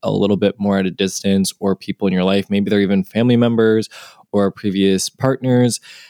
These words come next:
when you set boundaries with them, I weirdly enough think that that actually is a form of love, to value the relationship enough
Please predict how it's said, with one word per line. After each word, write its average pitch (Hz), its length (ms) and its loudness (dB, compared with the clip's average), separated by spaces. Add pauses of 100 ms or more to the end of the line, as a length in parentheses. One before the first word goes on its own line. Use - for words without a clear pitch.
(340)
when 120 160 2
you 127 320 4
set - 460 -2
boundaries 107 500 0
with 117 140 -2
them, 120 340 2 (420)
I 123 180 2
weirdly 139 440 0
enough 113 400 2
think 107 240 -2
that 101 160 -4
that 101 260 -2
actually 101 640 -2 (320)
is 123 720 0 (160)
a 147 100 0
form 156 540 0
of 160 440 0
love, 160 500 0
to 120 540 2 (140)
value 123 480 2
the 123 100 2
relationship 110 720 0
enough 131 440 0